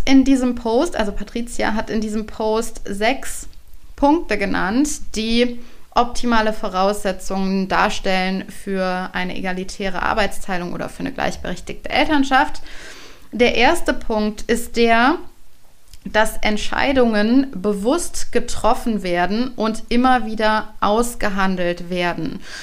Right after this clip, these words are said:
Und ich habe das jetzt in meinem Online-Kurs Verantwortung im zweiten Modul auch nochmal auf eine ähnliche Art und Weise thematisiert.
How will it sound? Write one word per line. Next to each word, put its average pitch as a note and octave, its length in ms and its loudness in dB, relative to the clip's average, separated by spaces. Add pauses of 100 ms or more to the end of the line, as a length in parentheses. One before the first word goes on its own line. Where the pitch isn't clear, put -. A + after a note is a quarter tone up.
(240)
Und A#3 460 2 (260)
ich A#3 240 0
habe B3 420 4
das A#3 220 0
jetzt - 320 2
in A#3 140 2
meinem G#3+ 520 0
Online-Kurs B3 760 2
Verantwortung A3 1160 0
im A3 180 -2
zweiten A3+ 460 0
Modul A#3 460 0
auch G#3 260 0
nochmal G#3+ 300 -2
auf - 160 -6
eine - 180 -6
ähnliche C4 480 0
Art A3 220 2
und G3+ 160 -2
Weise A3+ 400 0
thematisiert. G3+ 1080 -2